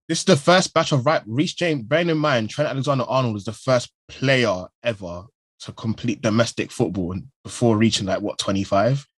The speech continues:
He won the Premier League, Champions League, Club World Cup, Super Cup, F A Cup,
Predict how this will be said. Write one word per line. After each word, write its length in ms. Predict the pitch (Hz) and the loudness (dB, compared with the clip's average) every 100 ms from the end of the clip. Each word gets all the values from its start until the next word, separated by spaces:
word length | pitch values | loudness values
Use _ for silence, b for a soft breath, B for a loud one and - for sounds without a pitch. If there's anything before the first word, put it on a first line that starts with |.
| _ _ _ _ | _ _ _ _
He 100 | 117 | 2
won 300 | 117 120 117 | 4 4 4
the 120 | 104 | 0
Premier 320 | - 147 156 | 2 6 6
League, 340 | 147 127 127 - _ | 8 6 4 0 _
Champions 460 | - 123 120 113 110 | -2 -2 0 -2 2
League, 280 | 113 110 - _ | 2 2 -2 _
Club 160 | - 120 | -4 2
World 180 | 120 110 | 4 2
Cup, 300 | - 101 - _ _ _ _ | -2 -4 -4 _ _ _ _
Super 320 | - 123 117 | 0 2 2
Cup, 300 | - 98 - - | -2 -4 -4 -8
F 180 | 113 - | -8 -4
A 100 | 107 | -4
Cup, 340 | - 98 - | -2 -4 -4